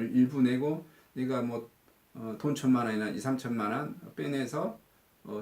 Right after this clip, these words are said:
뭐 해외여행을 가든지 자동차를 하나 뭐 바꾸든지, 그리고 내가 투자했던 일부 뭐 원금과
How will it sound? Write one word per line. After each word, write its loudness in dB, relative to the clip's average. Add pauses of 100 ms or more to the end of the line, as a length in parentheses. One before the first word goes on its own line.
뭐 0
해외여행을 4
가든지 -4 (320)
자동차를 -4
하나 -2
뭐 -8
바꾸든지, -2 (420)
그리고 0
내가 4
투자했던 0
일부 4
뭐 -2
원금과 2